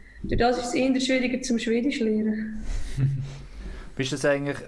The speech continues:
Speaker 2: wenn, äh, der noch Florence Schelling jetzt so Sportchefin wurde, ist, ist da so ein riesen Ding gewesen, oder? Eine Frau im Männerhockey. Und umgekehrt gibt's immer noch, glaub ich, immer noch relativ viele eigentlich Männer, die aber im Frauenhockey tätig sind, als Coaches und so. Wie ist es in Schweden? Sind,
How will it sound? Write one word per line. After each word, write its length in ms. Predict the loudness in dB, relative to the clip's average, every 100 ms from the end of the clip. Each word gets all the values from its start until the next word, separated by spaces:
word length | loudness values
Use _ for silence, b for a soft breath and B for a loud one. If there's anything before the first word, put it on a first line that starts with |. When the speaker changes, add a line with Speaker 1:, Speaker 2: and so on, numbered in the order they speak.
| -10
Speaker 2:
wenn, 260 | -2 0 2
äh, 240 | 2 2
der 160 | 2 2
noch 140 | 0
Florence 400 | 0 2 2 0
Schelling 260 | 0 0 0
jetzt 100 | -2
so 80 |
Sportchefin 680 | 0 2 2 2 0 0 0
wurde, 260 | 0 -2 -4
ist, 80 | -6
ist 220 | -4 -2
da 160 | -4 -2
so 240 | -4 -4
ein 520 | -6 -8 -10 -6 -4
riesen 1000 | -4 -6 0 2 2 2 2 2 0 -2
Ding 240 | -2 -2 -2
gewesen, 260 | -2 0 2
oder? 140 | 2
Eine 140 | 0
Frau 440 | 0 0 2 2 2
im 260 | 0 -2
Männerhockey. 840 | -2 0 0 0 -2 -2 0 0 0
Und 160 | -2 B B B
umgekehrt 400 | -2 0 0 0
gibt's 160 | 0 0
immer 220 | 0 2
noch, 340 | 2 2 0 -2
glaub 180 | -2
ich, 80 | -2
immer 160 | -4 0
noch 60 |
relativ 320 | 0 0 -4 -4
viele 240 | 0 0
eigentlich 380 | 0 -2 -6 -6
Männer, 500 | 0 0 0 -2 -2
die 140 | 2
aber 180 | 0 0
im 140 | -4
Frauenhockey 580 | 0 0 2 0 0 -2
tätig 440 | 0 0 0 -4 -10
sind, 80 |
als 80 | -8
Coaches 380 | -4 -4 -4 -6
und 120 | -6
so. 240 | -4 -4 -4 B B B
Wie 80 | -2
ist 140 | -2
es 40 | -2
in 120 | -2
Schweden? 580 | 0 0 0 2 0 2
Sind, 220 | -2